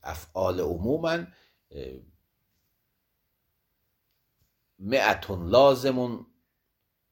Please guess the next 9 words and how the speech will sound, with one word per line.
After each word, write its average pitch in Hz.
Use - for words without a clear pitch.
له 123
علی. 85
این 196
مئتون 127
پس 165
می‌شه 165
مب-، 131
مبتدای 120
مؤخر، 80